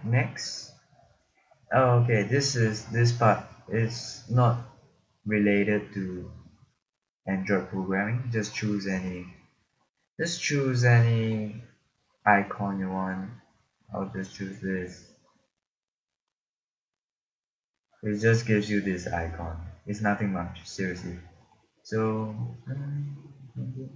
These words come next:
this is your ratio scale. Normally, I'll just set it to auto.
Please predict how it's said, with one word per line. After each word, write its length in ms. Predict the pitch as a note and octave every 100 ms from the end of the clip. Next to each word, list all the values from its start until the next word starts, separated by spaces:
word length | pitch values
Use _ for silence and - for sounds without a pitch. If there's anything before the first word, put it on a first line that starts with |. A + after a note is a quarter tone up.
| C3+ C3+ C3 B2+ B2 B2 B2+ B2+ B2+ B2+ B2 - _ _ _ _ _ _ _ _ _ _ _ _ _ _ _ _ _ _ _ _ _ _
this 240 | C#3+ F3+ E3+
is 160 | A#2
your 340 | G2+ F2+ F2 F2
ratio 480 | F#2+ F#2 - G2 F#2
scale. 840 | - - A#2+ B2 B2 B2 B2 A#2+ A#2+ - - _ _ _ -
Normally, 340 | G#2+ G#2 A2 G#2+
I'll 180 | F#2
just 260 | F#2+ F#2+ -
set 180 | G2 G2
it 160 | F#2+
to 80 | F#2+ - -
auto. 640 | A2 A2+ A#2+ A#2 A#2+ A#2+